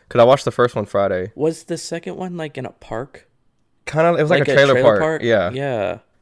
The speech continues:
Speaker 1: They used the same mask and stuff, but
Speaker 2: Like, I briefly remember it, and it was, like, a lot of people, wasn't it?
Speaker 1: No, it was still the same three
Speaker 2: Okay.
Speaker 1: strangers, but I think it
Speaker 2: It
Speaker 1: just
Speaker 2: was,
Speaker 1: had
Speaker 2: like, a bunch of teenagers or,
Speaker 1: something
Speaker 2: like,
Speaker 1: like that.
Speaker 2: s-, there were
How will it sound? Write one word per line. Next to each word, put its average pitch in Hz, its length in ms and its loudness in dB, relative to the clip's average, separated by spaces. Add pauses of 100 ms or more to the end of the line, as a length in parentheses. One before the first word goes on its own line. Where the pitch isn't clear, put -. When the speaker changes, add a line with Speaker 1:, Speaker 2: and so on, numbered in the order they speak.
(120)
Speaker 1:
They 123 120 4
used 151 220 2
the 151 60 -6
same 143 260 0
mask 123 300 2
and 120 100 -2
stuff, 113 260 -2
but 107 260 -2 (140)
Speaker 2:
Like, 120 200 -6
I 123 120 -6
briefly 120 800 -10
remember 101 440 -8
it, 101 160 -4
and 120 140 -8
it 127 120 -6
was, 127 140 -10
like, 117 140 -10
a 104 60 -14
lot 98 260 -8
of 120 120 -12
people, - 500 -16 (480)
wasn't 110 320 -12
it? 156 240 -14
Speaker 1:
No, 123 140 2
it 120 40 4
was 139 120 -2
still 170 160 -4
the 139 100 -2
same 120 300 -4
three 101 560 -6 (420)
Speaker 2:
Okay. 98 480 -14 (160)
Speaker 1:
strangers, 98 720 -12
but 92 300 -8 (880)
I 113 40 -12
think 120 140 -2
it 117 80 -4
Speaker 2:
It 127 40 -4
Speaker 1:
just 143 100 -2
Speaker 2:
was, - 80 -2
Speaker 1:
had 110 60 2
Speaker 2:
like, 110 60 -4
a 131 40 -6
bunch 135 200 -8
of 123 80 -16
teenagers 117 920 -14
or, 113 100 -16
Speaker 1:
something 110 300 -6
Speaker 2:
like, 101 160 -6
Speaker 1:
like - 20 -20
that. 95 240 -6
Speaker 2:
s-, 101 60 -20
there 113 160 -10
were - 40 -20